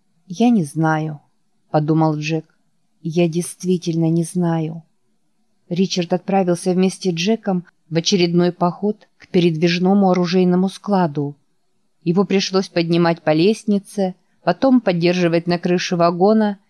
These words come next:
и помогать спуститься вниз, как помогают старой больной женщине перейти через дорогу. Разум возвращался к Ричарду, но физически он явно слабел.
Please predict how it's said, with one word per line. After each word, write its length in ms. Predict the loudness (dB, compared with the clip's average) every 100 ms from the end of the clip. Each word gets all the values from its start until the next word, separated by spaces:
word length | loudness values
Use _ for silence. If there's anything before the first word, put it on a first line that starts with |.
| _ _
и 100 | -4
помогать 480 | 0 0 2 0 -2
спуститься 640 | -4 -8 -6 -8 -6 -4
вниз, 480 | 0 2 0 -2 -20 _ _ -6
как 200 | -6 -2
помогают 560 | 0 0 2 2 2
старой 400 | -2 0 2 2
больной 380 | 2 2 2 2
женщине 720 | 2 0 0 -2 -4 -2 -2 -6 _ _
перейти 420 | 0 2 0 -2
через 300 | -4 -2 -4
дорогу. 640 | 0 2 2 0 -2 -4 -6 _ _ _ _ _
Разум 420 | -2 0 2 0
возвращался 800 | 0 0 0 -2 -2 -4 -4 -4
к 60 | -2
Ричарду, 600 | -2 -2 -4 -4 -4 -6 _ _ _ _
но 180 | -4 -2
физически 840 | 0 -2 -2 -4 -8 -10 -6 -6 -4
он 140 | 0
явно 400 | 0 2 0 -2
слабел. 640 | -4 -2 -2 0 -2 -2